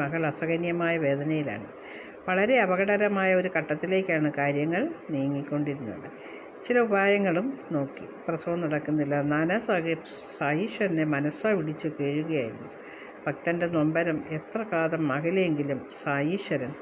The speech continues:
കേട്ടിരിക്കും. ഉടനടി പരിഹാരം കണ്ടിരിക്കും. നാന ഇവിടെ മകളുടെ കാര്യം ഓർത്ത് ദഹിച്ചുകൊണ്ടിരിക്കുമ്പോൾ, സായിയെ വിളിച്ച് കേഴുമ്പോൾ, അങ്ങ് ശ്രുതിയിൽ സായീശ്വരിയോ?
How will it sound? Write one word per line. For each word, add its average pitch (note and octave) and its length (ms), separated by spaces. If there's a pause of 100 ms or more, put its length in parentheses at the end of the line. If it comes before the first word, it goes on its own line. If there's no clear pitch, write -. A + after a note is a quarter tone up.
കേട്ടിരിക്കും. D3+ 580 (640)
ഉടനടി G3+ 500
പരിഹാരം D#3 520
കണ്ടിരിക്കും. C#3+ 460 (180)
നാന D3+ 200 (380)
ഇവിടെ D#3 240 (160)
മകളുടെ G3+ 440
കാര്യം D#3+ 380
ഓർത്ത് D3 240 (800)
ദഹിച്ചുകൊണ്ടിരിക്കുമ്പോൾ, F3 1120 (220)
സായിയെ E3+ 540
വിളിച്ച് F3 300 (120)
കേഴുമ്പോൾ, D#3 520 (260)
അങ്ങ് D3+ 260
ശ്രുതിയിൽ D#3+ 440 (140)
സായീശ്വരിയോ? E3 760